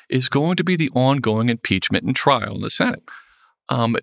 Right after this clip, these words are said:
historically, and this is something that our colleague Gene Healy noted in, in his excellent paper, comprehensive paper about the impeachment process, historically,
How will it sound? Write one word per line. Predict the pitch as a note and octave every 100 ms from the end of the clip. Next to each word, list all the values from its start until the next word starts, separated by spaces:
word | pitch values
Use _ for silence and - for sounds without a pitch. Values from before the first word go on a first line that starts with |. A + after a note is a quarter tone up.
| -
historically, | - D#3 D#3+ - G3+ A#3+ F#3+ G3+ E3+
and | F#2+
this | D3
is | D3
something | - D3 C#3
that | B2+
our | A#2
colleague | - B2 B2 B2 A2+
Gene | - A#2 A#2+ A#2+
Healy | A2 C3 B2 G#2
noted | G2+ F#2+ F#2 - - -
in, | G2
in | - G2
his | F#2+ - - -
excellent | C3+ - G#2 G#2+
paper, | - F#2+ - - -
comprehensive | - B2 G#2 - C3+ - G2
paper | G2+ - -
about | - - -
the | -
impeachment | - - A2+ - -
process, | - - F#2+ - - - - - - - - _
historically, | - F#3 - G4 - D4 A3 G2 F#2+ -